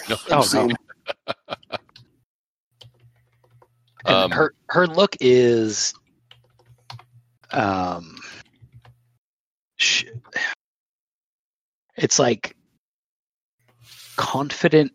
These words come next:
Speaker 3: terrified. So she know, like, she's dead set. This is what needs to happen.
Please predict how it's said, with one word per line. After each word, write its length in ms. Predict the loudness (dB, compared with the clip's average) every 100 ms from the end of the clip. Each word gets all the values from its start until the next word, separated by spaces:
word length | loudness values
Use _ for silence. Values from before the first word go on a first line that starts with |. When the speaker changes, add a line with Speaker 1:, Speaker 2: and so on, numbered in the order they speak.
| -4
Speaker 3:
terrified. 800 | -2 -2 -4 0 0 0 -2 -6 -10 -20 _
So 240 | -10 -6
she 300 | -4 0 0
know, 280 | 4 6 4 4
like, 220 | 0 2
she's 360 | 2 0 -4
dead 280 | 2 4 4
set. 360 | 4 2 0 -4 -12 -20 _ _ _ _ _ _ _ _ _ _ _ _ _ -2
This 180 | -2
is 140 | -2 -2
what 200 | -4 -4 _ -20 -12
needs 280 | -10 -6 -4
to 80 |
happen. 580 | -4 -4 -6 -8 -10 -14